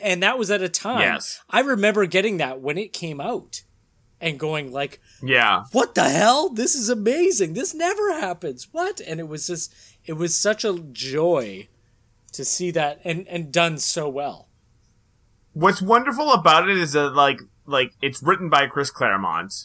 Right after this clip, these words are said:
Speaker 2: and it's, it's drawn by, uh, Walter Simonson at the height of his powers.
Speaker 1: Exactly.
Speaker 2: And it's like, but
Speaker 1: It's
Speaker 2: it, like, if, if you're an, it's written from the, that, that perspective, 'cause it's like, they're both, like, you know, X-Men adjacent, like, they've done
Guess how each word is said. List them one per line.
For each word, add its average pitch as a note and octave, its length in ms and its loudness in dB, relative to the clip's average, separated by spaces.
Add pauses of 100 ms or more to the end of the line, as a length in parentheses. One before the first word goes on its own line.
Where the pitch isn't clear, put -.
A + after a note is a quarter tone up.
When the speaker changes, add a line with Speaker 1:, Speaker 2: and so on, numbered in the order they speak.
(220)
Speaker 2:
and A#2 180 0
it's, A#2+ 240 0
it's A#2 240 -4
drawn C#3 400 4
by, A#2+ 360 6
uh, A2 300 6
Walter B2+ 360 -2
Simonson F2 800 -2 (300)
at G2 180 -4
the G2 100 2
height C#3+ 420 -2
of C3 140 -2
his B2 340 -2
powers. B2+ 880 4
Speaker 1:
Exactly. D3 720 2
Speaker 2:
And D3+ 100 6
it's E3+ 220 4
like, F3 260 6 (420)
but F3+ 200 4
Speaker 1:
It's G3 140 2
Speaker 2:
it, - 20 2
like, F#3+ 240 2 (100)
if, F#3+ 220 0
if F#3 200 0
you're G3+ 180 6
an, G3+ 100 0 (300)
it's F#3+ 180 4
written G#3+ 460 2
from F3+ 340 4
the, F3 120 4
that, D3+ 280 4
that D3 180 4
perspective, D3+ 680 2
'cause B2+ 160 -4
it's A#2 140 -2
like, A#2+ 180 2
they're B2+ 140 2
both, B2 300 4
like, A2 380 2
you A#2 140 -6
know, G#2+ 140 0
X-Men G#2 640 -2
adjacent, G2+ 560 -4
like, G2+ 200 -4
they've G#2+ 120 -4
done F#2+ 380 -4